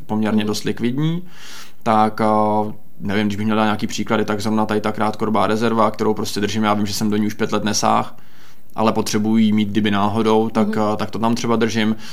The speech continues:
Speaker 1: nebo to můžou být situace, kdy na nějakou omezenou dobu si tam potřebuji ty peníze dát. Přijde mi zhodnocení na spořícím účtu málo, to znamená, dám příklad, dostal jsem, nevím, od rodičů osmdesát tisíc, příklad, a mám za půl roku, za tři čtvrtě roku je dát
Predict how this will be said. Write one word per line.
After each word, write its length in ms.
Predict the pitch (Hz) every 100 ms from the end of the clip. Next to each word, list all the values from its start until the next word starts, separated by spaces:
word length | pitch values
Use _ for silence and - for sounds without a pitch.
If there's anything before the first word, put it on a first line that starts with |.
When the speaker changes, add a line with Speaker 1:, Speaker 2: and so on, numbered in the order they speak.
| -
Speaker 1:
nebo 180 | 107 107
to 100 | 110
můžou 220 | 110 110
být 180 | 110 104
situace, 520 | 104 107 107 - 104
kdy 440 | 107 107 107 107
na 100 | 110
nějakou 300 | 110 110 110
omezenou 420 | 107 113 110 110
dobu 240 | 107 107 107
si 120 | 110
tam 160 | 107 110
potřebuji 360 | 107 110 107
ty 120 | 107 110
peníze 400 | 104 107 104 104
dát. 420 | 101 123 156 - - - - -
Přijde 280 | - 113
mi 200 | 113 113
zhodnocení 600 | 107 - 113 110 110 120 117
na 60 |
spořícím 460 | - 113 113 110 110
účtu 280 | - 113 104
málo, 760 | 80 104 104 110 127 131 127
to 100 | -
znamená, 480 | 107 107 107 107 104
dám 220 | 104 104
příklad, 440 | 104 110 107 113 107
dostal 320 | 107 - 107
jsem, 320 | - 104 104
nevím, 420 | 101 104 104 104
od 120 | 104
rodičů 480 | 107 107 104 110 107
osmdesát 640 | - 107 107 107 107 104
tisíc, 520 | 104 120 135 127 123 - -
příklad, 520 | - 113 117 113 113 - - -
a 80 | -
mám 300 | 110 107 107
za 340 | 107 107 107 107
půl 220 | 113 107
roku, 280 | 107 107 107
za 80 |
tři 120 | 101 101
čtvrtě 340 | 110 101 110
roku 400 | 107 107 110 107
je 220 | 107 104
dát 440 | 101 104 101 -